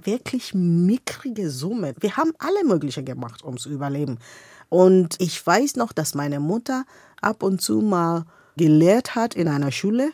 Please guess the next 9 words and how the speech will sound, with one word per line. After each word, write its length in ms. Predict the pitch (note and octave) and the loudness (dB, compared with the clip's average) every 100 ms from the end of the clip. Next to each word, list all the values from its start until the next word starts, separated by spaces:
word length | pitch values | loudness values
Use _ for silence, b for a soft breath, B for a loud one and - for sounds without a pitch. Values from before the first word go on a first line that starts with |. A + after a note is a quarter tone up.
| - | -2
bevor 400 | E3 E3 A3 A#3+ | 4 6 8 6
sie 200 | G#3 D3+ | 4 2
eigentlich 480 | F#3 G3 A3 G3+ | 0 0 -2 -2
eine 340 | D#3+ D#3 D3+ D#3+ | -2 -2 0 0
Aushilfskraft 920 | A3+ - F#3 E3+ - - D#3+ - - - | 0 -2 -2 -2 -4 0 0 -2 -20 -10
wurde 440 | C3+ D#3+ A3 C#4+ | 0 4 4 2
in 200 | D#4 G3 | -4 -2
einer 520 | D3+ C#3+ C#3+ C#3 C3+ - | -2 -2 -2 -4 -8 -8
Grundschule. 500 | D#3+ A3+ - E3 C3 | -2 0 0 -2 -2